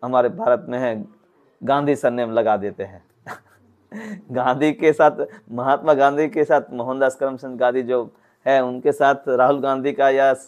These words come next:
बाकी कई लोगों का कोई संबंध ही नहीं है। हाँ, इंदिरा गांधी का भी कोई उसके सम-, साथ संबंध नहीं है, वो उसकी पुत्री नहीं है। और उनका जो विवाह हुआ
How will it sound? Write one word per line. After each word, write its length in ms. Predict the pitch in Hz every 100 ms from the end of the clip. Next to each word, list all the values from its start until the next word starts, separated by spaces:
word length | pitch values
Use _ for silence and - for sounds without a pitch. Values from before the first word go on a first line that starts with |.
| _ _ _ _
बाकी 220 | 123 131 143
कई 140 | 151
लोगों 200 | 151 147
का 100 | 147
कोई 140 | 151
संबंध 340 | 147 151 156 170
ही 80 | 156
नहीं 160 | 123
है। 240 | 107 90 _ _ _ _ _
हाँ, 120 | 127
इंदिरा 420 | - 123 127 135 131
गांधी 240 | 139 143
का 120 | 151
भी 100 | 147
कोई 120 | 151
उसके 280 | 147 139 143
सम-, 300 | 131 135 123
साथ 180 | 120 123
संबंध 320 | - 127 120
नहीं 180 | 117 113
है, 120 | 110 _ _ -
वो 80 | 120
उसकी 200 | - 123
पुत्री 340 | 135 - 143
नहीं 200 | 123 120
है। 160 | 120 127 _ _ _ _ 120
और 380 | 123 123 117 - _ _ _ _ _ _ _ _
उनका 320 | 127 147 175
जो 200 | 156 151
विवाह 280 | 143 147 151
हुआ 560 | 135 120 127 127 120